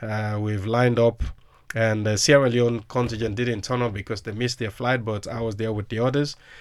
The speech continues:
and my vice tennis president, and, uh, me with the flag, and with all these thousands of all the best athletes in Africa.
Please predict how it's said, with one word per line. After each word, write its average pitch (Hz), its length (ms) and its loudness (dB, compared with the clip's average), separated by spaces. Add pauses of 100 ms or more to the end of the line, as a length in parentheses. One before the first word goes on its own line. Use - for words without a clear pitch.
(180)
and 110 180 -4
my 104 120 -4
vice 120 300 0
tennis 117 340 -4
president, 123 680 -2
and, 107 260 -6
uh, 104 80 -4
me 110 160 -2
with 117 180 0
the 104 100 -8
flag, 113 460 -2
and 92 340 -4 (360)
with 98 200 -4
all 139 440 8
these 123 280 2
thousands 123 560 -4
of 110 340 -12
all 127 160 0
the 120 100 -2
best 127 380 -4
athletes 117 460 -4
in 107 100 -6
Africa. 110 600 -4